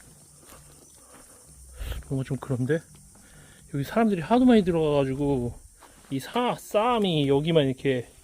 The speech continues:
깎인 거 봐. 울렁울렁하게 돼 있어. 좀 무서운데, 들어가기? 아이고.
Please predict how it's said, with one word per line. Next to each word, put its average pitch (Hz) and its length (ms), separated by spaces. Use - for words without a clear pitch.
깎인 208 360
거 143 120
봐. 113 160
울렁울렁하게 139 680
돼 120 140
있어. 117 260
좀 135 200
무서운데, 143 440
들어가기? 135 540
아이고. 151 480